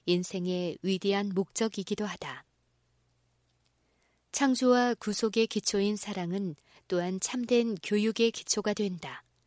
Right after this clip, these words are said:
사랑은 하나님께서 생활의 지침으로 주신 율법 가운데 명백히 나타나 있다.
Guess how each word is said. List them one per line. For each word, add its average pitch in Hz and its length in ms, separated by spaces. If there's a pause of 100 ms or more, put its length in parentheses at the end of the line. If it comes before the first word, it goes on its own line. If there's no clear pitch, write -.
(600)
사랑은 220 600 (520)
하나님께서 240 720
생활의 247 520
지침으로 214 580
주신 170 520 (300)
율법 190 380
가운데 175 720
명백히 185 580
나타나 196 440
있다. 147 420